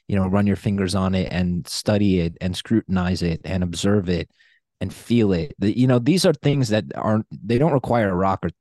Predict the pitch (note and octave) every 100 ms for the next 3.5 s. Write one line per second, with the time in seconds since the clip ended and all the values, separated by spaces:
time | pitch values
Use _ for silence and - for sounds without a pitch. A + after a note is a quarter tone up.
0 | - G2+ G2+ G#2 - D#2+ D#2 - _ _
1 | _ - A#2 A2 A2+ D#3+ F3+ F#2+ - -
2 | _ _ _ _ _ - C#3 C3+ B2 -
3 | - C3+ B2+ C3+